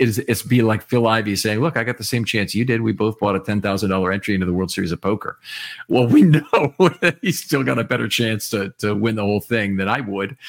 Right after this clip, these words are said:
um, uh, doing the whole thing. So, so it, it's, it, it's interesting. I, I, the point has been made many times. I don't, I don't need to keep, keep beating on it, but, uh,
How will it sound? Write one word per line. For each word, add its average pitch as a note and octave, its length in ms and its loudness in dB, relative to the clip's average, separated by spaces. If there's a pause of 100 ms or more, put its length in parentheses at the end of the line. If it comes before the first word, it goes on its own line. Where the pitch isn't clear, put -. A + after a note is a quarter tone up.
(240)
um, G2 460 -2 (100)
uh, F2 280 -4 (100)
doing G#2 220 0
the F#2 60 0
whole F#2+ 100 0
thing. F#2 180 -6
So, F#2 180 -4
so F#2+ 320 -2
it, - 160 -8
it's, - 340 -4
it, C3 220 -6
it's - 160 -2
interesting. F#2+ 420 -4
I, G2 220 -2
I, - 320 -8 (220)
the G#2+ 80 -2
point C#3+ 240 2
has A#2+ 120 2
been A2+ 220 0
made G#2+ 400 0
many G#2+ 260 0
times. G2 360 -4
I G2+ 80 -4
don't, G2+ 160 -6
I F#2+ 80 -2
don't F#2+ 140 -4
need F#2+ 180 -4
to G2 80 -8 (140)
keep, - 260 -6
keep - 220 -4
beating G2+ 240 0
on F#2+ 160 -2
it, F2 180 -6
but, - 240 -10
uh, F2+ 200 -4